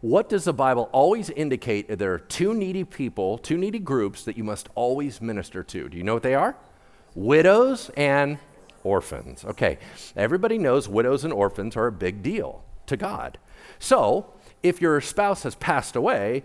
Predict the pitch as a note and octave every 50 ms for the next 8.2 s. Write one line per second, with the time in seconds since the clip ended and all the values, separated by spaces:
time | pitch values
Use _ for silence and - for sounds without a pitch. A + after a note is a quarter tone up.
0 | - - G#2 B2 D#3+ E3 E3 D#3+ D3 G3 D4 D4+ C3 G2+ F2 F#2+ A#2+ C#3 D3 D3
1 | F#3 G3+ A3 G#3+ - C#3+ - - E3 E3 E3 - - E3+ - - D#3 F3 F3+ F3+
2 | F3 C#3 D#3+ E3 C#3+ - - D#3+ C#3+ - - F#3 E3+ C3 F#2+ D#2 - - - -
3 | - D#2+ E2 A2+ G3 D4 D#4 - - - - - - - _ - - _ _ _
4 | - - - - - - - - - A3+ A#3 G#3+ E3+ B2 B2+ E3 D#3+ D3 C#3+ C3
5 | G2+ E2 D2 - - - - - B2+ C3 C3+ D3 E3+ A3+ A#3+ A3 - - B2 C3
6 | - - C3 B2 C3+ A#2 - - - C#3+ G#2 F2 D#2+ - - - - - - -
7 | - - - - - E3+ D#3+ - - D#3 D3 A#2+ C3+ C#3 - F#3+ F#3 F#3+ F3+ F3
8 | F3 C3+ G#2 E2+